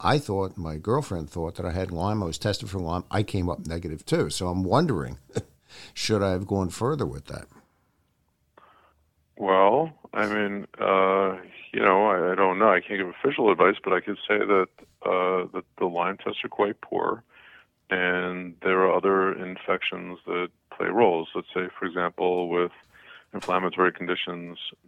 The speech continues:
Speaker 2: where people get high C-reactive proteins and high SED rates, those conditions usually are not associated with Lyme, but something like Bartonella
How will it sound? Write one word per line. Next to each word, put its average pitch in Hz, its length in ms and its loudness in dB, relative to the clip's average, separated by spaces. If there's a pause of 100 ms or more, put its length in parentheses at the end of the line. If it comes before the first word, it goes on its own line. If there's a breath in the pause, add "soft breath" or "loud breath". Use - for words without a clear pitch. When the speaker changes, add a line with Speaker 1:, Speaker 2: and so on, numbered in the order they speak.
Speaker 2:
where 90 140 0
people 85 340 -4
get 85 320 -4
high 82 240 0 (160)
C-reactive 85 400 -2
proteins 82 640 -2
and - 120 -16
high 87 160 -2 (100)
SED 110 160 0
rates, 82 260 -2 (1000 soft breath)
those 101 320 4
conditions 92 640 0
usually 90 300 -2
are 87 80 0
not 85 200 0
associated 85 520 -4
with 80 160 -4
Lyme, 95 460 4
but 95 180 -6
something 90 260 -8
like 85 200 -6
Bartonella 85 680 -2